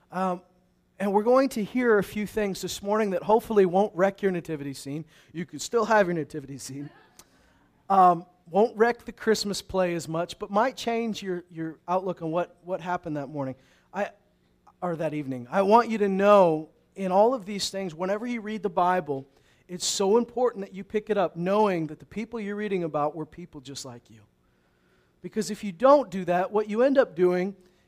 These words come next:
is you end up making them into superheroes that had super abilities, and,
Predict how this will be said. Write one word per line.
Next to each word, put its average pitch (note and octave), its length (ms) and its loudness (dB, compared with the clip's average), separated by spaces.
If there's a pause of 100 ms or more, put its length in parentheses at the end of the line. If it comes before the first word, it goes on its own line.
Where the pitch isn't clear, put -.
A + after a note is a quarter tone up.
(120)
is F#3+ 200 -4
you G#3 200 -4
end B3+ 260 4
up G#3+ 340 6 (580)
making A3 520 -2
them G#3 180 0
into G3+ 160 -4
superheroes E3+ 840 -6
that - 120 -20
had E3+ 180 -10
super A#3 360 -10
abilities, C3+ 720 -10 (760)
and, G3+ 320 0